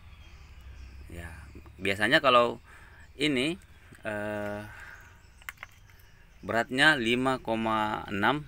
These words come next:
gini, teman-teman ya. Ya, paling tidak saya menambahkan perak tujuh kali. Ya, saya menambahkan perak tujuh kali dari berat ini.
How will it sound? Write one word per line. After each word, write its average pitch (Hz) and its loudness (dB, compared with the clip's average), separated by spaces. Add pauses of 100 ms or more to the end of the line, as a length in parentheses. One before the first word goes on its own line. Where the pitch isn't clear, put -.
gini, 95 0
teman-teman 98 -2
ya. 110 4 (480)
Ya, 87 -6
paling 92 -4
tidak 104 2
saya 107 2
menambahkan 98 -4
perak 104 -2 (720)
tujuh 110 0
kali. 113 2 (880)
Ya, 78 -16 (420)
saya 98 -12
menambahkan 98 -8
perak 95 -6
tujuh 90 -10
kali 95 -4
dari 98 -4
berat 87 -10
ini. 87 -12